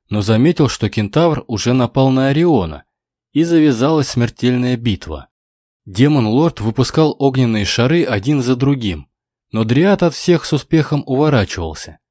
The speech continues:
бесшумно скользя по полу зала. Длилось всё не более минуты, но победа оказалась за опытным следопытом. Он буквально нашпиговал тело демона своими стрелами. Они действительно не знали промаха, и в отличие от обучения на Адламе,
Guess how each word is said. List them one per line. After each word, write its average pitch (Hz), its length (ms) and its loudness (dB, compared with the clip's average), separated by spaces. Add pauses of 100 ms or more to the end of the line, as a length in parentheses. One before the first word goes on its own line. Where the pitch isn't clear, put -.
(160)
бесшумно 180 560 0
скользя 127 420 0
по 120 160 -4
полу 135 340 0
зала. 90 460 -6 (480)
Длилось 151 480 0
всё - 240 -2
не 160 160 2
более 147 380 2
минуты, 135 580 0 (300)
но 117 160 -2
победа 185 420 4
оказалась 139 560 2
за 107 120 0
опытным 131 440 0
следопытом. 127 800 -4 (480)
Он 165 240 2
буквально 156 440 0
нашпиговал 143 680 2
тело 131 320 0
демона 151 380 2
своими 120 420 2
стрелами. 90 640 -2 (600)
Они 185 220 2
действительно 165 580 0
не 113 120 0
знали 113 260 0
промаха, 92 640 -2 (460)
и - 80 -2
в 165 60 4
отличие 175 400 2
от 113 100 -2
обучения 131 460 0
на 104 160 -2
Адламе, 123 640 -4